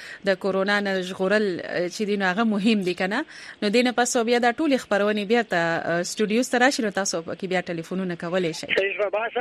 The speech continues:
Speaker 2: هر مسلمان د دوه، دوه رکعت نفل وکړو، یا صلات تسبیح نفل ده وکړو. هغه په روژه ثابته وي چې خدای پاک د ټول ځمکې مخ نه د کورونا وایرس ختم کړو. خدای پاک په چا باندې وي.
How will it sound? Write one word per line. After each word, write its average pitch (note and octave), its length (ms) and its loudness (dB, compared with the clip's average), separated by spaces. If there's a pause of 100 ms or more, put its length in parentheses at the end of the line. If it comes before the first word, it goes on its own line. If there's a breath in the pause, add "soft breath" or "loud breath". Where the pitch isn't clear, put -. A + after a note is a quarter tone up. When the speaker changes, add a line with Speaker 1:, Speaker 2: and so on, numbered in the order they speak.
(160)
Speaker 2:
هر B3 160 -2
مسلمان B3 480 -2
د B3 140 0
دوه، A#3+ 180 -2
دوه A#3+ 120 -2 (100)
رکعت A#3 200 -2 (200)
نفل A#3 180 -2
وکړو، A#3 200 -2
یا A#3+ 140 -2
صلات A#3 200 -2
تسبیح A#3 420 -2
نفل A#3+ 240 -4
ده A#3+ 280 0
وکړو. A3+ 220 -4 (380 soft breath)
هغه A3+ 140 2
په A#3 120 0
روژه A3+ 300 2
ثابته B3 300 0
وي A#3+ 200 2
چې A#3 180 2
خدای B3 220 0
پاک B3 180 0
د A#3 100 0 (100)
ټول B3+ 140 2
ځمکې A#3+ 400 0 (100)
مخ A3+ 80 0
نه B3 120 2
د A#3 160 -2
کورونا A3 360 2
وایرس A3+ 480 2
ختم B3 300 0
کړو. A#3 200 0
خدای A3+ 160 2 (100)
پاک G#3+ 180 -14
په A3 80 6
چا A#3+ 160 2
باندې A#3 260 -2
وي. A#3+ 100 2